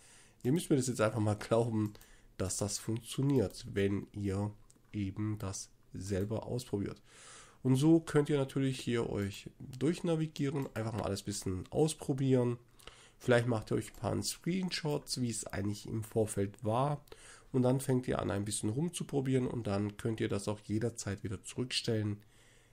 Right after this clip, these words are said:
wie es eigentlich standardmäßig ausgesehen hat. Und könnt dann einfach euer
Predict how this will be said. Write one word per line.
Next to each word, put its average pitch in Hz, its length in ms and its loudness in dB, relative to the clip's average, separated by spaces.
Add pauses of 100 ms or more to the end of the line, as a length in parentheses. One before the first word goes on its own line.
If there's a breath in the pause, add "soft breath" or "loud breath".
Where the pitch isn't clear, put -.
(200 soft breath)
wie 107 180 2
es - 320 -2
eigentlich 98 320 -6
standardmäßig 98 840 -6 (100)
ausgesehen 110 640 0
hat. 131 260 -6 (460 soft breath)
Und 143 260 -2
könnt 110 300 -2
dann 120 180 -2
einfach 107 560 -4 (100)
euer 135 480 0